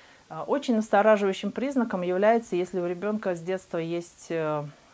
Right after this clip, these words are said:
э, например, кожаные проявления типа атопического дерматита и всяких разных подобных.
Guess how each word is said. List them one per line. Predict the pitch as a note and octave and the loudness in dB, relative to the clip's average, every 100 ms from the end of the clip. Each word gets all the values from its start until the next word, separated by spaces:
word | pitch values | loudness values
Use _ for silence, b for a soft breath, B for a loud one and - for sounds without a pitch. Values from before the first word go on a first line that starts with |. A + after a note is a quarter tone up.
| F#3 | -14
э, | D#3 D3+ D3 | -12 -10 -8
например, | D3+ D#3 D#3+ E3 - | -10 -10 -8 -8 -6
кожаные | F3+ D#3 D#3 D3 | -6 -6 -8 -6
проявления | D#3 D#3 D#3+ D3 C#3 C3+ | -6 -6 -4 -6 -6 -10
типа | - - D3 | -12 -8 -6
атопического | D3+ D3+ D#3 - - D3 | -6 -8 -10 -14 -14 -12
дерматита | D3 D3+ D3+ - B3+ B3 G#3 B B B B E3 | -10 -8 -10 -8 -6 -2 -2 B B B B -14
и | E3 D#3 D3+ | -10 -8 -10
всяких | - E3 D#3+ D3+ | -6 -8 -8 -8
разных | E3+ D#3 D3+ - | -4 -4 -6 -4
подобных. | F3+ A3+ D#4 C#4+ C#4 | -2 0 0 0 -4